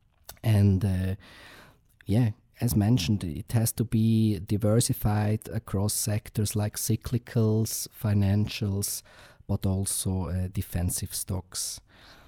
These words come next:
When we look at, uh, defensive sectors, we find interesting companies in healthcare and pharma, because we think that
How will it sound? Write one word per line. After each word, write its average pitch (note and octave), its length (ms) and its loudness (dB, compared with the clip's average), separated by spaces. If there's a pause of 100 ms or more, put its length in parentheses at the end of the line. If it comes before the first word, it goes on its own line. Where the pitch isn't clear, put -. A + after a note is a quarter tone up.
(160)
When A#2+ 180 10
we B2 80 10
look D3 280 6
at, B2 240 0
uh, G#2+ 120 2
defensive B2+ 500 6
sectors, - 800 4
we A2 380 2
find G#2 720 2
interesting A2+ 640 4
companies G#2 880 2
in G2 260 4
healthcare G2+ 580 2
and F#2+ 140 -2
pharma, C#3 580 2 (400)
because - 440 -4
we A#2 100 4
think A2 360 -2
that G#2 180 -2